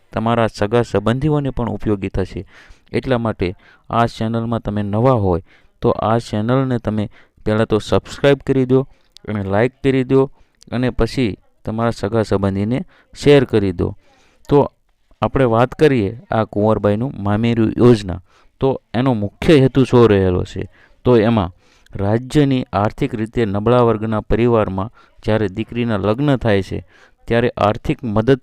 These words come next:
થવાના ભાગરૂપે કુંવરબાઈનું મામેરું યોજનાનો લાભ આપવામાં આવે છે. આ યોજના દ્વારા દીકરીના જન્મને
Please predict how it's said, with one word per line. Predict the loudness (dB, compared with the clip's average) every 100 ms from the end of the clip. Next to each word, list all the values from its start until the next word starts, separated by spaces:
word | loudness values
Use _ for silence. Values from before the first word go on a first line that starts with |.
| -2
થવાના | 2 2 2 -2
ભાગરૂપે | 0 0 2 0 0 -2 -4 -8 _ _
કુંવરબાઈનું | _ 0 0 2 0 0 -4
મામેરું | -4 -2 0 2 2
યોજનાનો | 2 2 2 -2 -2 -2
લાભ | 0 0 0
આપવામાં | -2 -2 0 0 0 -4 2
આવે | 4 4
છે. | 0 -10 -14 -20 _ _ _ -10
આ | 2 4
યોજના | 6 6 6 4 0
દ્વારા | 4 4 4 -2 _ _ _
દીકરીના | -6 -2 -2 0 0
જન્મને | 0 0 2 2 2 0